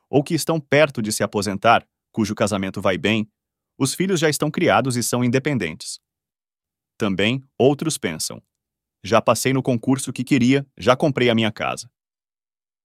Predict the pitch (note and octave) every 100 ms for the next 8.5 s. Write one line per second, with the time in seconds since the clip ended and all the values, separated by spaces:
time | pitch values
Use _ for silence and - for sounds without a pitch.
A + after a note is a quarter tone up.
0 | _ _ _ _ _ - C#3 F3 F#3 F3+
1 | F3 D#3 - C3 A2+ - A#2+ G#2+ G#2+ G#2
2 | G2 G2 A2+ G2 - - - G2+ G#2+ -
3 | - _ _ - F3 - D#3+ D#3+ C#3+ -
4 | D#3 D#3 C3+ C3+ C3+ C#3 E3 A2+ A#2 D3
5 | D3+ C#3 C#3 C#3+ A2+ A#2+ G2+ F2+ D#2 C#2
6 | C#2+ - - _ _ _ _ _ _ -
7 | E3+ G3+ G3+ C3+ B2 B2+ A#2 G2 G#2 G2+
8 | C#3+ G#2+ C3+ C3